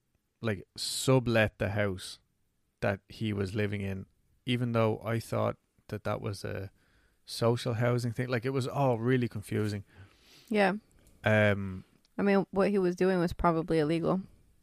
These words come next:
Speaker 1: Yeah,
Speaker 2: You
Speaker 1: but
Speaker 2: know?
Speaker 1: he had also somehow become homeless in this.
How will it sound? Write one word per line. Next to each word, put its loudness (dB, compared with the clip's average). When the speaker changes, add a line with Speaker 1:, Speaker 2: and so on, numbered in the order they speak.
Speaker 1:
Yeah, 6
Speaker 2:
You 2
Speaker 1:
but 10
Speaker 2:
know? 4
Speaker 1:
he 2
had 0
also 0
somehow -2
become -4
homeless -2
in -10
this. -6